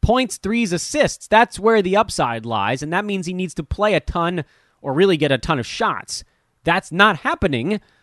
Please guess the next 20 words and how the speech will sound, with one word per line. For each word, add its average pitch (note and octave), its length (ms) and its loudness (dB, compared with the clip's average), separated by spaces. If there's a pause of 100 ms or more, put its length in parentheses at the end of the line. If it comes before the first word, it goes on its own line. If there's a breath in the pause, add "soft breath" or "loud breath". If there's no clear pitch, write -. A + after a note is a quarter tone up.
so G3+ 280 2
long G3 380 2
as E3+ 220 -4
the C#3+ 100 -6
players F3+ 380 -2
around F#3+ 360 0
him F3+ 140 0
remain D#3+ 320 -2
heavily D3 340 -2
unchanged. D3+ 840 -4 (2750)
If D#3+ 200 -4
they E3 200 2
are E3 340 2
changed A#3 500 -2
heavily, F#2+ 580 -6 (220)
then C3 260 -2
our A#2 220 -2
assessment C3 520 -4
can B2 440 -6 (120)
also F#3 540 0